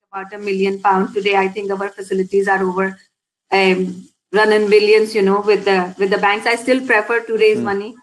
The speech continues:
Speaker 1: through the banks.
Speaker 2: Excellent. Thank you. Um,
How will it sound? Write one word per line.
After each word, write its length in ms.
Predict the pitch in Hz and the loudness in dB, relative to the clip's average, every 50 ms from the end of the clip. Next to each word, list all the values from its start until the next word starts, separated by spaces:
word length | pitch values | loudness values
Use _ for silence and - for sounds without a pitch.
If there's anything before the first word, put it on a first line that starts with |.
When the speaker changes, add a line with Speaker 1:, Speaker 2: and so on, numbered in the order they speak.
| _ _ _ _ _ _ _ | _ _ _ _ _ _ _
Speaker 1:
through 140 | 220 214 | 0 0
the 100 | 208 208 | 2 2
banks. 380 | 190 185 170 156 160 156 - - _ _ _ _ _ _ - | 2 2 0 0 -2 -4 -10 -16 _ _ _ _ _ _ -16
Speaker 2:
Excellent. 460 | 123 127 - - - - - - - _ _ _ _ _ _ _ _ _ _ | -16 -16 -16 -16 -16 -16 -16 -16 -18 _ _ _ _ _ _ _ _ _ _
Thank 220 | - - - - - | -18 -18 -18 -16 -16
you. 120 | 131 131 - _ _ _ _ _ _ _ _ _ _ _ _ - | -18 -18 -18 _ _ _ _ _ _ _ _ _ _ _ _ -16
Um, 480 | - - - - - - - 135 135 | -14 -14 -14 -14 -16 -20 -20 -20 -20